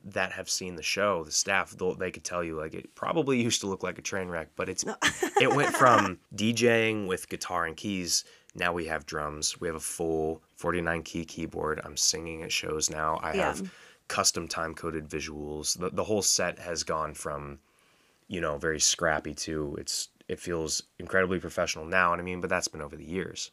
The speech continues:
Speaker 2: Yeah.
Speaker 1: But I think that answered your question, like, as far as the instruments go.
Speaker 2: I think so. Hey, I love, I love that you're giving us more story time.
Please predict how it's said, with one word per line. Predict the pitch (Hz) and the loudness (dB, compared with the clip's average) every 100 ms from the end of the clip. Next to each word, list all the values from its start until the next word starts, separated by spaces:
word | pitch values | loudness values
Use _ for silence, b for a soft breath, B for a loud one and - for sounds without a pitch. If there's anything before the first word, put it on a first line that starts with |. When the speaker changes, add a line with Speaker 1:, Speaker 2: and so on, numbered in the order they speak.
| - | -4
Speaker 2:
Yeah. | 202 175 160 185 - | -2 -2 -4 -8 -2
Speaker 1:
But | 170 160 - _ _ _ _ - | 0 0 -4 _ _ _ _ -10
I | |
think | 101 92 | -8 -6
that | 107 113 | -6 -4
answered | 117 - | -4 -6
your | - | -8
question, | - - - 135 | -6 -4 -4 -6
like, | - | -6
as | - | -2
far | - | -2
as | - | -2
the | - | -4
instruments | 117 - 131 131 - | -4 -2 -2 -4 -4
go. | - 135 139 B | -2 -2 -4 B
Speaker 2:
I | 196 | -6
think | 220 220 | -2 -2
so. | - 220 202 190 | 0 0 0 0
Hey, | 254 214 | 2 4
I | 208 | 4
love, | 226 240 247 208 | 6 6 6 6
I | 208 | 6
love | 220 226 | 6 6
that | 240 | 6
you're | 226 | 6
giving | 220 220 214 | 4 0 -2
us | 202 | -4
more | 220 208 196 | -4 -2 -2
story | - 202 180 180 | -2 0 0 0
time. | - 120 113 | -4 -6 -6